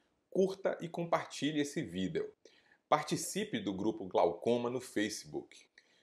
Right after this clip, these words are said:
E conheça a nossa página no Apoia-se, apoia ponto se barra glaucoma.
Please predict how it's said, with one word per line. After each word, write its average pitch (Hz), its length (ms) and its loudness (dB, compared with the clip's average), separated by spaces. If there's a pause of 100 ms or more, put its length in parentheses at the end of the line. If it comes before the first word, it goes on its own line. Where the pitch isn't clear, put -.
(200)
E 123 80 -2
conheça 135 760 2
a 123 120 6
nossa 131 400 6
página 101 800 6 (260)
no 110 280 0
Apoia-se, 95 960 6 (120)
apoia 120 500 8
ponto 98 380 0
se 98 280 4
barra 95 360 6
glaucoma. 87 760 0